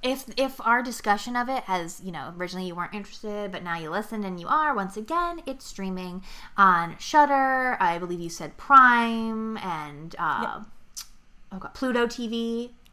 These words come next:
Speaker 2: Pluto T V and Sling T V.
Speaker 1: So, you know, it's available and, you know,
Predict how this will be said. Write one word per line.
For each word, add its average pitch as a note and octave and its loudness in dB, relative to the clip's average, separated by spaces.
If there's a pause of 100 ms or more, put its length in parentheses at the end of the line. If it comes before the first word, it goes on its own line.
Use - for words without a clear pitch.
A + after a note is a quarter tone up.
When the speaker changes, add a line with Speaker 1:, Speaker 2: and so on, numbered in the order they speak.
(140)
Speaker 2:
Pluto C4+ -2
T C4 -10
V A#3 -12
and G#3+ -4
Sling F#3 -12
T F#3 -16
V. - -18 (480)
Speaker 1:
So, G3 8
you G3 -6
know, D3+ -8
it's G3 -8
available C#4+ 4
and, G3+ 0
you F#3+ -6
know, D#3 -10